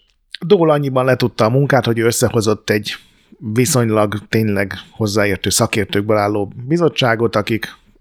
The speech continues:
megkapták a feladatot, hogy a most már Dole Air Race-nek hívott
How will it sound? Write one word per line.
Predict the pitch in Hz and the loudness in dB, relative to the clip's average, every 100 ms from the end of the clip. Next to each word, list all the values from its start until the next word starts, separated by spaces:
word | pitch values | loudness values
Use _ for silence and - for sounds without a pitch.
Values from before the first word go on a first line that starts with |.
| _ _ - | _ _ -10
megkapták | 101 101 - 113 | -6 -4 -2 -2
a | |
feladatot, | 107 131 123 120 107 | 0 0 2 0 0
hogy | 113 | 0
a | 113 | 0
most | 113 123 - | 2 0 0
már | 107 | -2
Dole | 107 117 110 104 104 | 2 4 4 2 -2
Air | 101 | -4
Race-nek | 98 101 - 92 95 | -4 -4 -4 -4 -6
hívott | - 101 98 98 - - | -6 -4 -2 -4 -6 -16